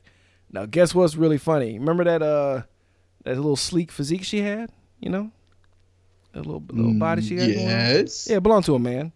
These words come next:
Speaker 1: because the original gymnast uh, during rehearsal, they wore her ass out. So by the time it was time to actually do the flips and shit, she was too fucking tired. So they just had to get a, <laughs> they had to get one of the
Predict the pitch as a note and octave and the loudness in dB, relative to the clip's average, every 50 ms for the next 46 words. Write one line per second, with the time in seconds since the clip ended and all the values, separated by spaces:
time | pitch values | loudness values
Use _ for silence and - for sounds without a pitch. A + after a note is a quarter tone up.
0 | _ _ _ _ _ _ _ _ _ _ _ - - - _ - - C3+ C#3 - | _ _ _ _ _ _ _ _ _ _ _ -20 -20 -20 _ -10 -6 -6 -4 -2
1 | - D3+ C#3+ C#3 C3 B2+ B2 B2 A#2+ A#2 A#2 - - - C#3 D3+ D#3 D3+ D3 D#3+ | 0 0 2 2 0 0 -2 -6 -8 -10 -14 -18 -12 -8 -6 -6 -6 -6 -8 -10
2 | E3+ F3 F3 G#3 B3 A#3+ A3+ F#3+ C#3+ D3+ G3+ A#3+ A3+ F3 D3+ D3 C#3+ - - - | -6 -4 -2 -2 0 0 0 4 6 6 6 6 6 4 2 2 0 -4 -10 -20
3 | _ _ _ _ _ _ _ _ _ _ _ _ _ _ _ B2 B2 B2 B2 B2+ | _ _ _ _ _ _ _ _ _ _ _ _ _ _ _ -4 -2 -2 -2 -2
4 | B2+ D3+ D3 D3+ D3+ C#3+ C#3+ C#3+ C3+ D#3+ F3 D#3+ - - C#3+ C3+ C3 C#3 D#3+ D#3 | -2 -2 0 0 0 0 0 2 4 2 2 2 0 -2 -4 -2 0 0 0 0
5 | D3+ C#3 C#3+ D3+ D#3 C#3+ B2+ C3+ C3+ C3 G#2+ A#2 A#2 A#2 A#2+ A2 - - - B2+ | 2 4 6 6 6 6 6 4 2 2 0 -2 -4 -4 -6 -8 -10 -4 0 2
6 | G#2+ G#2+ A#2+ A2 - - - - - C#3+ C3+ C3+ C3 C3 C3 - - D3 D3+ D3+ | 2 2 2 0 -4 -10 -6 0 2 4 4 4 4 4 0 0 0 0 2 4
7 | C#3 D3 E3 C4 - - - - D3+ C3+ C3 C3+ C#3+ - C#3 C3+ C#3 - - B2+ | 2 2 2 0 -2 -2 0 2 2 4 4 2 2 2 0 -2 -2 -2 -4 -4
8 | A#2+ A#2+ A#2+ B2+ C#3 C#3+ D3 D3 D3 D#3+ D#3 D3+ - D3+ C#3 - E3 C#3+ - C3+ | -4 -2 2 4 4 4 4 0 0 -2 -2 -2 -4 -8 -6 -6 -6 -6 -6 -8
9 | B2+ - - - D3+ - F3+ D#3+ - C3 A#2+ - - C3+ C3 C3 B2+ A#2 A2 - | -10 -6 -6 -6 -4 -4 -6 -6 -6 -6 -6 -4 -2 -2 -2 -2 -2 -4 -8 -12
10 | - _ _ _ _ _ _ - - C#3 C#3 C#3 C#3+ C#3+ D3 C#3+ B2+ B2+ C3 C3 | -20 _ _ _ _ _ _ -4 -2 -2 0 -2 0 2 2 4 4 2 0 0
11 | C3 D3 C3+ C3+ C3+ C#3 D3+ - - F#3+ F#3 D#3+ E3+ D#3+ D#3 C#3+ D3+ D#3+ D3 D3 | 0 0 0 0 2 2 2 4 6 6 8 8 8 6 6 0 -4 -6 -4 -4
12 | D3+ D3+ D3 C#3 C#3 C3 B2+ B2+ B2+ B2+ | -2 -2 -2 -2 0 0 0 0 -2 -2